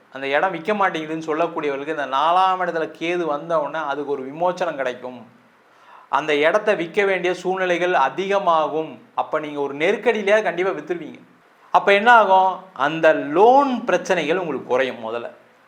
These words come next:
அதை வாங்கி முதல்ல கடனை கட்டிடுவீங்க. அப்ப என்ன ஆகும்? "அப்பாடா, இந்த சொத்தை வித்து என் பிரச்சனை தீர்ந்தது" அப்படின்னு சொல்லக்கூடிய ஒரு நிலை கண்டிப்பா வரும்.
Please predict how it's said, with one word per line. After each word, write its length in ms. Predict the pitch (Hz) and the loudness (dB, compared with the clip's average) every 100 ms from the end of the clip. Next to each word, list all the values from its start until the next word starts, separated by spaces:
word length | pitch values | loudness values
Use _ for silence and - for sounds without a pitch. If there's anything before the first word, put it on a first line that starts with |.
| - | -8
அதை 500 | - 123 127 170 160 | 0 0 4 6 6
வாங்கி 640 | 147 175 233 240 214 226 | 6 6 6 4 0 -2
முதல்ல 400 | 190 160 185 180 | 2 2 2 0
கடனை 400 | - 156 226 240 | 2 4 6 4
கட்டிடுவீங்க. 500 | 180 156 156 135 120 | 2 0 -2 -4 -4
அப்ப 220 | 123 160 | -4 0
என்ன 180 | 160 214 | 0 4
ஆகும்? 340 | 214 165 160 156 - _ - | 2 4 0 -2 -16 _ 0
"அப்பாடா, 540 | 123 139 - 175 160 | 0 0 2 4 4
இந்த 180 | 123 123 | 0 -4
சொத்தை 360 | 139 143 208 | -4 0 4
வித்து 240 | 190 170 180 | 4 4 2
என் 140 | 156 | 2
பிரச்சனை 360 | 131 131 180 156 | 0 -2 -2 -2
தீர்ந்தது" 380 | 143 151 131 120 | -4 -6 -6 -4
அப்படின்னு 260 | 120 151 | -4 -6
சொல்லக்கூடிய 560 | 160 143 156 160 147 131 | -6 -2 -2 -2 -4 -4
ஒரு 100 | 120 | -4
நிலை 320 | 120 139 156 | -4 -6 -6
கண்டிப்பா 440 | 120 113 120 123 131 | -10 -8 -10 -4 -4
வரும். 380 | 110 - - | -4 -10 -20